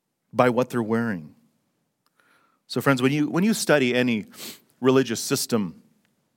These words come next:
or culture in our world over the centuries, you're always going to find that the religious leaders of that culture, these sometimes called holy men of religion, they often distinguish themselves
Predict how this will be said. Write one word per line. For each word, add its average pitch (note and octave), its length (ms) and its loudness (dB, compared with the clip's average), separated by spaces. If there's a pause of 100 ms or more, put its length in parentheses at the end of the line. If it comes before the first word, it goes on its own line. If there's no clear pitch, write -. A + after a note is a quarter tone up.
(320)
or A2+ 140 -2
culture A#2+ 580 -4
in G2 140 -6
our F#2 160 -6
world F#2+ 400 -4
over A2 180 -2
the F#2+ 100 -6
centuries, G#2 680 -2 (680)
you're A2 180 2
always F#3+ 260 2
going E3 160 2
to C#3 80 0
find A#2 640 2
that A2+ 240 4
the A2+ 80 2
religious D#3+ 640 2
leaders C3 520 2
of D3 260 4
that E3+ 200 0
culture, B2 460 2
these B2+ 400 0 (180)
sometimes C#3+ 500 0
called C3 260 0
holy F#3 440 2
men C#3+ 320 2
of A#2+ 120 0
religion, C3 600 0 (640)
they E3 140 6
often A3 500 2
distinguish G#3+ 840 2
themselves C3+ 1000 2